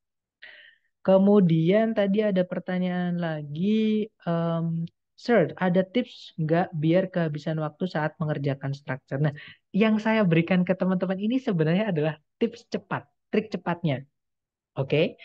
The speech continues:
nah, untuk penguasaannya itu tergantung usaha teman-teman sendiri. Oke, jadi maksudnya gini, teman-teman. Teori yang saya berikan ke teman-teman ini sudah saya coba berkali, jadi dari dulu itu saya, eh, bereksperimen gitu ya. Ketika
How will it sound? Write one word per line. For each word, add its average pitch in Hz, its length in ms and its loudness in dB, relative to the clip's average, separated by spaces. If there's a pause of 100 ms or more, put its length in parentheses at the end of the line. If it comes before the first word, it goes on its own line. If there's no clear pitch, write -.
(220)
nah, 170 240 2
untuk 247 560 2
penguasaannya 214 960 -2
itu 175 240 0
tergantung 190 640 0
usaha 180 320 0
teman-teman 165 480 -4
sendiri. 139 480 -4 (400)
Oke, 147 320 -2
jadi 196 320 4 (640)
maksudnya 220 400 2
gini, 170 160 8
teman-teman. 156 400 2 (720)
Teori 233 480 4
yang 247 80 -2
saya 240 160 0
berikan 190 320 0
ke 196 80 -6
teman-teman 190 400 -2
ini 262 80 -8
sudah 170 240 0
saya 180 240 -4
coba 180 240 2
berkali, 165 640 -6
jadi 180 240 4
dari 180 240 8
dulu 175 320 4
itu 208 80 -4
saya, 240 320 -4
eh, 165 400 0
bereksperimen 160 1040 -2
gitu 143 160 -4
ya. 143 240 -2
Ketika 170 480 -4